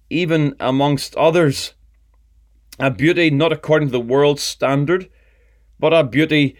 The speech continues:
that is according to godliness. Beautiful in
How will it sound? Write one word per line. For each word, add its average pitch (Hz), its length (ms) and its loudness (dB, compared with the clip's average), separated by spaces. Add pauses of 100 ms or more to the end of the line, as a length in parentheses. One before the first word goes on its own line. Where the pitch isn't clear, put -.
that 127 160 0
is 139 200 0
according 131 540 -2
to 110 120 -8
godliness. 143 920 -2 (920)
Beautiful 165 640 0 (280)
in 139 460 0